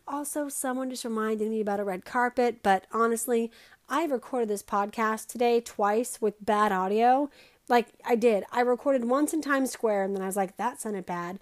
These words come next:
So then after I left Times Square, I tried to record it again, and that sounded bad.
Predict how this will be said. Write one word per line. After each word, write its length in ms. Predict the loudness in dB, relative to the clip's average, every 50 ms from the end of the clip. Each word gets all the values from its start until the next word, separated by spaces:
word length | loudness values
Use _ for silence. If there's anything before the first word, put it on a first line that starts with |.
| _ -20 -20 -20 _ _
So 160 | -10 -6 0
then 140 | 2 2 2
after 200 | 2 2 0 -2
I 40 | 0
left 300 | 2 2 0 0 -2 -2
Times 280 | -2 0 0 0 -2 -4
Square, 280 | -4 -2 -2 0 0
I 40 | -2 -4
tried 240 | -4 -6 -4 -2
to 60 | -2 -2
record 360 | -2 -4 -4 -6 -4 -4 -4
it 80 | -2
again, 560 | -2 -2 -2 -4 -2 -2 -2 -2 0 -2 0 -2
and 200 | -2 -2 -4 -8
that 340 | -8 -8 -8 -8 -10 -12
sounded 360 | -8 -8 -4 -2 -2 -2 0 2
bad. 380 | 4 4 6 4 4 2 -2